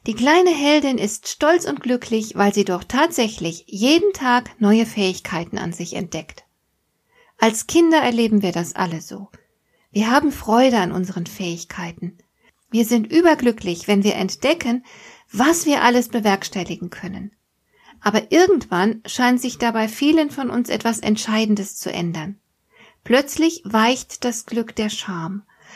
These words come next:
Und es ist uns peinlich, wenn jemand feststellt, dass wir etwas offenbar richtig gut können. Dabei wäre es so schön, wenn wir unsere Fähigkeiten genießen könnten. Und zwar nicht nur unsere eigenen, sondern auch die der anderen.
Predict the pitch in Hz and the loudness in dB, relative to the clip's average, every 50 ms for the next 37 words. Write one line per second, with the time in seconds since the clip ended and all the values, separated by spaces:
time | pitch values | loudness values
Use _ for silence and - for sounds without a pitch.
0 | - - - - _ _ - - 220 214 208 214 208 240 254 247 - 240 233 220 | -20 -20 -20 -20 _ _ -2 2 2 4 4 2 0 -2 -2 -2 -2 -2 -2 -2
1 | - - - - 320 339 359 359 320 240 202 196 - 196 196 185 196 190 202 196 | -4 -6 -2 2 4 6 6 6 6 4 2 0 -2 -4 -2 -2 0 0 0 0
2 | 196 - - 294 330 330 - - - - - - 202 185 190 190 - - - 208 | -2 -2 0 -2 0 -2 -4 -10 -14 -10 -6 -4 -4 -2 -4 -4 -6 -6 -8 -8
3 | - - - 214 - - - - 202 208 - - 220 214 - 220 214 208 202 202 | -6 -6 -4 -4 -4 -4 -4 -4 -6 -4 -4 -6 -4 -2 0 0 2 2 0 0
4 | 208 196 - - 185 165 - _ - 220 226 226 - - - - 196 196 180 185 | -4 -8 -8 -10 -12 -12 -12 _ -8 -8 -8 -8 -10 -12 -12 -8 -8 -8 -8 -8
5 | 196 _ _ _ _ _ _ _ _ _ _ - - - - - 208 220 220 208 | -10 _ _ _ _ _ _ _ _ _ _ -20 -20 -12 -8 -4 0 0 2 4
6 | 247 254 262 254 269 - 262 254 - - 262 277 320 359 381 - - - 285 247 | 4 4 4 4 2 2 2 0 -2 -2 0 4 4 4 2 2 -2 -4 -2 -2
7 | 220 202 190 196 - - - - - - - - - 226 226 247 - 226 247 226 | -2 -2 -2 -4 -10 -14 -20 -20 -20 -12 -2 2 4 4 6 4 4 4 2 2
8 | 247 233 233 226 - 262 240 240 269 254 - - - 254 247 247 240 247 240 269 | 0 -2 -2 -4 -2 -2 -2 -2 -2 -6 -8 -6 -4 -2 -2 -2 -2 -2 -2 -2
9 | 262 269 285 311 370 381 349 - 233 202 - - 196 180 180 196 - 202 196 208 | 0 0 2 4 4 2 2 0 -4 -4 -4 -4 -8 -6 -8 -8 -10 -12 -12 -14
10 | _ _ _ _ _ - 262 262 - - - 311 330 359 359 - 349 330 285 262 | _ _ _ _ _ -6 -6 -2 0 2 4 6 6 4 4 4 2 2 4 4
11 | 262 240 262 226 214 214 - 190 196 208 208 214 190 180 170 170 175 - - 190 | 2 0 0 -2 -4 -2 0 0 2 2 2 0 -2 -4 -4 -4 -6 -4 -4 -4
12 | 185 196 196 - - 151 - - 214 208 214 214 - - 311 311 240 208 190 - | -4 -4 -4 -4 -6 -8 -8 -6 -4 -2 -2 -2 -2 -2 -2 0 0 -2 -2 -4
13 | 170 - 208 _ | -8 -14 -14 _